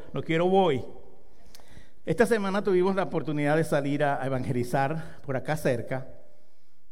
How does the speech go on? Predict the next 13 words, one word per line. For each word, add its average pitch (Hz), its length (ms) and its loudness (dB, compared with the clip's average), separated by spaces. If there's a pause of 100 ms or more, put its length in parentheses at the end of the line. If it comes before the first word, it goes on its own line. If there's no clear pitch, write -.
(240)
Un 143 280 -2
grupo, 147 600 -2 (180)
un 131 80 -6
grupo 123 340 -6
de 123 100 -4
la 117 100 -4
iglesia. 120 560 -6 (960)
Y, 131 680 -2
wow, 101 380 -6 (1000)
qué 135 100 -2
hermoso 135 560 -2
es 117 300 -4
predicar. 110 680 -4